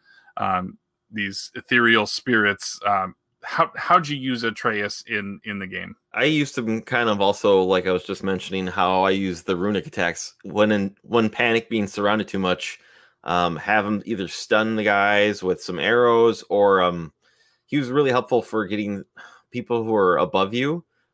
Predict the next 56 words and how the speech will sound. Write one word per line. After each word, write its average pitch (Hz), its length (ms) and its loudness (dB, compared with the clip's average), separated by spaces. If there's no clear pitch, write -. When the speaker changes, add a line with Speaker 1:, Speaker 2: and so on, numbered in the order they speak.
Speaker 2:
with 117 120 -2
the 123 140 0
arrows. 131 240 4
If 117 60 -2
you 95 60 -10
could 104 100 -2
just - 160 -10
look, 110 240 0
he 120 100 -4
was 98 120 -2
really 127 220 2
good 107 140 4
at 104 200 0
maybe 110 320 2
getting 98 360 -2
someone. 95 480 -2
I 104 80 -4
can 120 120 0
remember 123 200 0
there's 110 160 2
a 107 60 -8
part - 300 2
when 101 120 -2
you're 90 100 -2
on 85 100 -2
the 82 60 -6
boat 117 440 4
and 92 100 -6
there's 85 140 -6
a 90 60 -10
couple, 98 680 4
um, 82 380 -10
guys 101 220 -8
just 95 200 -8
shooting 110 340 0
at 101 180 -2
you 98 80 -8
from 95 160 -4
above, 92 400 0
where 95 100 4
if 92 100 -2
you 104 60 -4
just 90 200 -8
look 107 160 2
at 110 160 4
him, 117 120 2
he 113 100 -2
can 110 160 -2
swipe 98 260 0
'em 95 100 -4
out 92 120 0
with 85 120 -4
just - 180 -16
a - 20 -20
quick, - 200 -8
quick - 180 -4